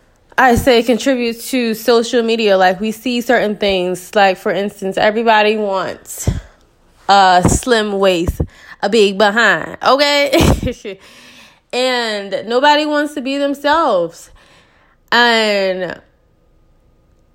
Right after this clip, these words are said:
I just feel like we've seen it so much as a repetition of it. So we feel like it's, it's required of us to be that way because that's the only way we'll be accepted, the only way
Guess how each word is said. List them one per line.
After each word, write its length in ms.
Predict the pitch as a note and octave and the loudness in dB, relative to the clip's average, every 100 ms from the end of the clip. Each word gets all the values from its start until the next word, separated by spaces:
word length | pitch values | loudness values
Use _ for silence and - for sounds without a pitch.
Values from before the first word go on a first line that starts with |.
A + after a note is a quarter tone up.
| _ _ _ | _ _ _
I 140 | - B3 | 0 2
just 240 | D4 C#4+ | 0 0
feel 220 | C#4+ C4 | 2 4
like 340 | B3 G#3+ F3+ F#3+ | 4 2 0 -2
we've 260 | G#3+ A#3+ | -4 -4
seen 360 | - D4 D4 D4 | -2 0 2 4
it 160 | B3 | 2
so 180 | A#3+ A#3 | 2 0
much 380 | A3 G3+ F#3+ - | 2 0 0 -2
as 180 | G3+ F#3+ | -6 -4
a 80 | F#3+ | 0
repetition 720 | G#3 G#3+ A3+ C4+ B3+ B3 A3 | 0 0 -2 0 0 0 -2
of 300 | - G#3 F#3+ | 0 -2 -2
it. 100 | F3+ | -4
So 160 | G3 | -4
we 120 | F#3+ G#3 | -4 -4
feel 280 | - G#3 | -4 -2
like 280 | G3+ F#3 D3+ | 2 2 2
it's, 460 | - F#3+ F3 E3+ F#3 | -2 -6 -6 -10 -10
it's 420 | - E3+ E3+ F#3 | -4 -4 -2 -4
required 600 | G3 F3 - A3 A3+ A3 G#3+ | -4 -4 2 4 4 4 2
of 200 | G3 F#3+ | 0 2
us 340 | F#3+ F#3 - | 2 0 -8
to 220 | A#3 F#3+ | -10 -10
be 360 | E3 D3 A3 A3 | -12 -10 -4 -4
that 300 | G3+ F#3 A2+ | 0 0 0
way 220 | F#3 F3+ | 0 0
because 340 | F3 F3+ G3 F#3 | 0 -2 -2 0
that's 320 | F3+ F3+ - | 2 0 -2
the 280 | - F#3 D3 | -2 -2 0
only 320 | F#3+ G3 F#3+ | 0 0 0
way 240 | F3 F3+ F3 | -2 -2 -2
we'll 400 | F#3+ F#3 F3 E3+ | -4 -2 -2 -2
be 220 | F3+ F3+ | -4 -2
accepted, 680 | - F3+ - F#3+ F#3 F3 D#3+ | -2 -2 0 0 0 -4 -2
the 80 | |
only 260 | - F#3+ F#3+ | -2 -2 -2
way 380 | E3+ F3+ F3+ | -2 -2 -2